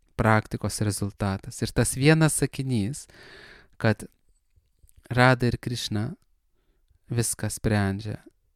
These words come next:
jie kontroliuoja ir kaip jie padarys, tai bus gerai. Tai jeigu tu tą sakinį girdi ir vėl girdi ir vėl girdi, tu labai, labai greitai judi link savo tikslo įvei-, įveikti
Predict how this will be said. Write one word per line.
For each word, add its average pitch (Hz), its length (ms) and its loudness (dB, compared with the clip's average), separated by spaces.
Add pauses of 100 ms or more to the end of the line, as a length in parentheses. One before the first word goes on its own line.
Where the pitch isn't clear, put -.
(340)
jie 120 240 -2
kontroliuoja 104 720 -2
ir 110 180 -2
kaip - 220 -6
jie 113 100 -2
padarys, 113 480 -4
tai 110 140 -6
bus 120 240 -4
gerai. 113 480 -2 (1900)
Tai 139 240 8 (720)
jeigu 123 320 6
tu - 160 -2
tą 113 240 -2
sakinį 113 560 -2
girdi 110 480 2 (240)
ir 104 160 -6
vėl 127 240 4
girdi 113 380 -4
ir 104 100 -8
vėl 123 240 0
girdi, 117 400 -6
tu - 160 -12
labai, 117 320 -4
labai 107 320 -4
greitai 107 540 -4 (800)
judi 117 460 4
link 104 240 0
savo 110 360 -2
tikslo - 520 -6
įvei-, 101 320 -4
įveikti 107 640 -2